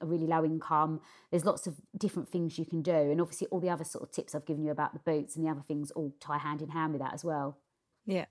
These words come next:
Speaker 2: amazing. Another person has asked, "How can parents get started with saving money, even if they're on a tight budget?"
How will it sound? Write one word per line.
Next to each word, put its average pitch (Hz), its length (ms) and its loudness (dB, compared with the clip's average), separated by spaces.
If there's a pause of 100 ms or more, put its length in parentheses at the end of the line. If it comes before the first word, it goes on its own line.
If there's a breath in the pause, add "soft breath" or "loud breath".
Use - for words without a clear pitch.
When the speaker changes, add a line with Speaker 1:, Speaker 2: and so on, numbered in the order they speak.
(160)
Speaker 2:
amazing. 196 580 2 (720 loud breath)
Another 262 260 8
person 233 280 6
has 214 100 4
asked, 208 220 4
"How 285 200 6
can 269 140 -4
parents 214 420 2 (140)
get 208 240 2
started 226 420 4
with 202 80 2
saving 214 380 6
money, 175 400 2
even 202 260 4
if 180 140 0
they're 175 120 2
on 180 80 2
a 180 40 2
tight 175 260 0
budget?" - 380 -4